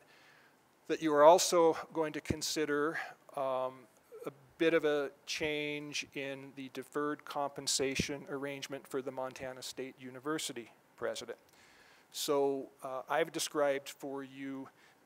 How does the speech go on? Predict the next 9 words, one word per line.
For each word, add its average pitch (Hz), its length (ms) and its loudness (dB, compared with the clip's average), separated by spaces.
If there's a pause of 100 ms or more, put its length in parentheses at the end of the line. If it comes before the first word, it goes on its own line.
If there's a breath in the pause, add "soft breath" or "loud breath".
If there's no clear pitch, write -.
(160)
the, 127 340 -8 (600 loud breath)
uh, 113 400 -6 (1120)
past 131 640 0 (160)
of 127 260 -8
the, 117 300 -14 (400)
uh, 113 260 -14 (400)
deferred 143 340 -6
compensation 131 760 -6
arrangements 123 640 -8